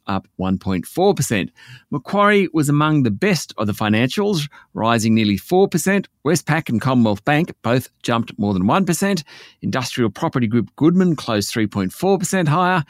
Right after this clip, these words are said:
Gold digger Newcrest Mining was up two point three percent, and South thirty-two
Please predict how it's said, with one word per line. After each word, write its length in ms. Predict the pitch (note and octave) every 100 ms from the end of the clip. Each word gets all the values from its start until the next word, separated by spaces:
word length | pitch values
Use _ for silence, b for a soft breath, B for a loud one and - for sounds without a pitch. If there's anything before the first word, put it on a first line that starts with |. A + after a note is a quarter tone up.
| B B B -
Gold 280 | A2+ B2
digger 180 | A2 A2
Newcrest 480 | G#2 A#2+ A#2+ A2+ -
Mining 340 | A2+ B2+ A#2+
was 120 | G#2 A2
up 180 | -
two 160 | - C3+
point 260 | - A#2+ -
three 240 | - G3
percent, 360 | F#3 - G3 F3
and 100 | -
South 300 | - C3+ B2+
thirty-two 580 | - C3 A#2 - G#3